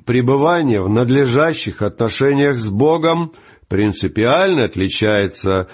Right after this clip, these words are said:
от правильных отношений с другими людьми. Иногда между нами и нашими друзьями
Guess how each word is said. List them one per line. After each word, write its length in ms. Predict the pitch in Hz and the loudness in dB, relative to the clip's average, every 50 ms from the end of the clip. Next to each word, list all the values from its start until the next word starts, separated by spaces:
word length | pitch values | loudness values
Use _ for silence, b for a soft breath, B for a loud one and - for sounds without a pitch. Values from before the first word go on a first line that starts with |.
| B B B | B B B
от 260 | - 98 98 - - | -4 -4 -4 -4 -4
правильных 560 | - 110 113 110 104 101 101 101 101 92 - | -4 -2 0 0 2 2 2 0 -2 -2 -2
отношений 640 | 98 95 - - 101 104 104 - 110 104 95 92 90 | -4 -4 -2 -2 -2 -2 -2 -2 -2 0 0 0 -2
с 60 | 90 | -2
другими 500 | 82 87 95 104 110 107 110 104 95 92 | -2 -2 -2 -2 0 0 -2 0 0 0
людьми. 540 | 92 98 104 104 120 135 131 110 80 67 - _ _ _ _ _ _ _ _ _ _ _ _ _ _ _ | 0 0 0 0 0 0 0 0 -2 -4 -8 _ _ _ _ _ _ _ _ _ _ _ _ _ _ _
Иногда 560 | - 101 107 113 110 101 98 110 113 120 139 | -2 0 0 0 0 0 0 0 0 0 0
между 340 | 147 143 117 85 73 87 90 | 0 0 -2 -2 -2 -2 -2
нами 540 | 90 92 98 104 107 107 110 117 117 113 107 | 0 0 0 0 0 0 0 0 2 2 0
и 40 | 98 | 0
нашими 460 | 92 92 98 95 92 - 90 87 85 | 0 0 0 -2 -2 -4 -4 -4 -2
друзьями 800 | 73 76 78 80 78 73 87 101 107 110 113 117 120 120 123 | -4 -4 -4 -6 -4 -2 0 0 0 0 0 0 0 -2 -2